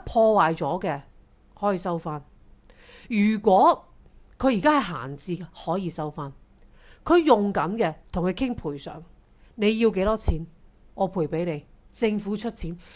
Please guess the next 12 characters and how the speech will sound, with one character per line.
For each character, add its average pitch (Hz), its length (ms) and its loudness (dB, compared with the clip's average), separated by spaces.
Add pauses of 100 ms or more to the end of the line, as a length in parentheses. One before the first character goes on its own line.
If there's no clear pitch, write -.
(180)
政 392 200 0
府 415 80 0
而 370 80 6
家 403 80 2
水 269 280 -2
浸 277 220 -4
吖 262 80 -4
嘛， 269 100 -4
大 175 220 -2
佬 160 140 -2
啊！ 196 340 -6 (720)
啊， 311 100 -2